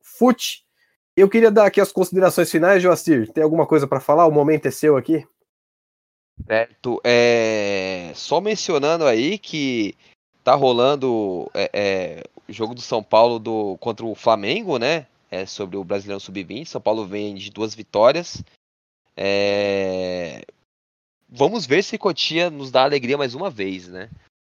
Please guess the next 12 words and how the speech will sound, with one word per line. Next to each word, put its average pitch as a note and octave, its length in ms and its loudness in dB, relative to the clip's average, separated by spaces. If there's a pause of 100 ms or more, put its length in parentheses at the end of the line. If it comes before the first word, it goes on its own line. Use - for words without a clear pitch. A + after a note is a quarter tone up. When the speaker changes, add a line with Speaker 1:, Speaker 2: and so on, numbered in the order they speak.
(380)
Speaker 2:
Vamos F#2 340 -16
ver G2+ 240 -4
aí F#2 260 -4
se G2 500 -10
Galeano, B2+ 580 0
que - 100 -12
já B2 80 0
deveria A#2+ 480 0
estar A#2+ 240 0
no A#2 80 -12
time A2+ 220 -14
principal, A2 880 2